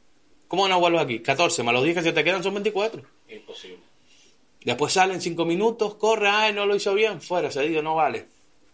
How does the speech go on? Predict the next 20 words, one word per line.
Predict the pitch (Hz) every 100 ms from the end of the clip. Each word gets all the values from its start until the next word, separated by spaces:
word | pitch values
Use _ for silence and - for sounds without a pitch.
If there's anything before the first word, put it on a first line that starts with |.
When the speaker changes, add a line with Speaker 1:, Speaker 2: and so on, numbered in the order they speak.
| _ _ _ - _ _ _ _ _ - _ _ _ _ _ _
Speaker 1:
Pero | - 107
son | 110
puntos | 104 107
de | 104
vista. | - - - _ _ _ _
Yo | 110 127
no | 135
trabajaba | 123 117 120 117
full, | - 113 -
en, | 113 107 104 - - - - -
a | 107
nivel | 117 120
profesional, | 127 131 123 135 151
a | 151
lo | 127
mejor | 127
estoy | 123 127
hablando | 120 123 135
sin | 127
saber. | 110 107 117